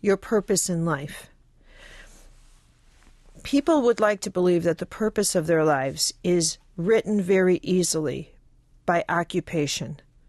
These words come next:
especially in the Western culture, because we're so practical. I'm sure my purpose in life is a job, is an occupation. I'm sure I was born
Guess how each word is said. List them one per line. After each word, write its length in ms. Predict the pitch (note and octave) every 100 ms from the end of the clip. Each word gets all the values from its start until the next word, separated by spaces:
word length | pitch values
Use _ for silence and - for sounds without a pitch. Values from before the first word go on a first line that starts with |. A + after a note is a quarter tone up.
| - - - _ - - _ - -
especially 640 | E3+ - B3 C4 - A#3+
in 100 | G3+
the 80 | F#3+
Western 480 | F3+ F3 - F3 D#3
culture, 560 | D#3+ D3 D3 - F2+ - - - -
because 280 | E3+ G#3
we're 120 | F3 F#3
so 320 | - F3 E3
practical. 800 | - F3 D#3+ - D3 - - - - - -
I'm 220 | F3+ F#3
sure 560 | F#3 - A#3+ A#3+ A3 G#3+ - - - -
my 200 | F3 F#3+
purpose 500 | F#3+ A3 G#3 G3+ F#3
in 140 | G#3 G3
life 400 | E3+ D3+ - - -
is 120 | F3 E3+
a 80 |
job, 440 | D#3 E3+ C#3 C#3 - - - - _ - -
is 180 | F#3+ F3+
an 100 | F3
occupation. 800 | F3 D#3 E3 - D#3 D3 - -
I'm 160 | F3 F3+
sure 280 | - C4 A#3
I 60 |
was 260 | G3+ F#3+ D#3+ - - - -
born 460 | G#3+ A#3 A3 F#3